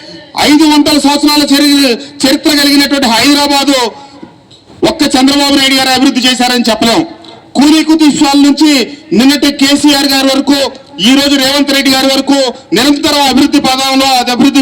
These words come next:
పందాలో కొనసాగుతా ఉంది. కానీ కొత్త పుంతలు తొక్కించి, కొత్త దారులు చూపించి, కొత్త మార్గం వేసింది మటుకు సు-, మన చంద్రబాబు నాయుడు గారని చెప్పక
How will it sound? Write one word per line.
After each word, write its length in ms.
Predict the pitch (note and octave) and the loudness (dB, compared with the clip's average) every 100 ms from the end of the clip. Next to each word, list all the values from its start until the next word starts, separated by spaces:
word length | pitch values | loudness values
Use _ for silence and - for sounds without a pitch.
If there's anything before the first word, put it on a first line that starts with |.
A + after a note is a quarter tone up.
| A3+ | 0
పందాలో 320 | B3 B3+ B3+ B3+ | 0 0 -2 -2
కొనసాగుతా 440 | A#3+ A#3 B3 A3+ A3+ G#3 | -4 0 -2 0 -2 0
ఉంది. 180 | F3+ - - - - - - - | -2 -4 -8 -20 -20 -20 -18 -6
కానీ 340 | G#3+ B3 C#4 C4+ - - - - - _ - | -2 0 2 2 -2 -6 -20 -20 -20 _ -4
కొత్త 200 | C4 C4 D#4 | -4 -2 -2
పుంతలు 320 | D#4 C#4+ D4+ C#4+ | -2 0 0 -2
తొక్కించి, 400 | C#4 - D4 - D4+ C#4 | -4 -2 -2 0 0 0
కొత్త 180 | C4+ D#4 C4 | -2 -4 -2
దారులు 280 | C#4 D#4 C#4+ | 0 2 2
చూపించి, 340 | D4 - - D#4 D#4 | 2 0 0 0 0
కొత్త 160 | C#4 D#4 C#4+ | -2 0 0
మార్గం 300 | D4+ E4 E4 | 0 2 0
వేసింది 280 | D#4 C#4 C#4 C4+ | 2 2 2 2
మటుకు 240 | B3+ C4+ B3+ A3 - - - - - | 0 -2 -2 -6 -10 -20 -20 -20 -18
సు-, 240 | - - G3 - - | -6 -4 -4 -6 -6
మన 100 | - B3+ A#3 G#3+ - A#3 | -2 -2 -2 -4 -6 -2
చంద్రబాబు 380 | B3 B3+ B3+ A#3+ | 0 0 0 0
నాయుడు 180 | A#3+ A3+ | -2 -2
గారని 220 | A3+ A3+ - | -2 -2 -2
చెప్పక 300 | - A#3 | -2 -2